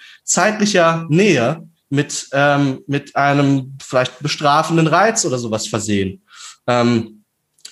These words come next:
und da gibt's also einfach durch diese gestalterischen Möglichkeiten, die Videospiele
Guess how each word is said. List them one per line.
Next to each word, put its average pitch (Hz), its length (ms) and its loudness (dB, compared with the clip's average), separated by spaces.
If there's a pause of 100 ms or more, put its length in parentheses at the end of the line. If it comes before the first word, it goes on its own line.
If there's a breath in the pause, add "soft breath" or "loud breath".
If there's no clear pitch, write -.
und 143 220 -2
da 151 220 2
gibt's 165 200 -2
also 151 320 -2
einfach 156 220 -2
durch - 160 -6
diese 123 240 -4
gestalterischen 147 960 0
Möglichkeiten, 123 600 0
die 110 140 -6
Videospiele 117 540 -2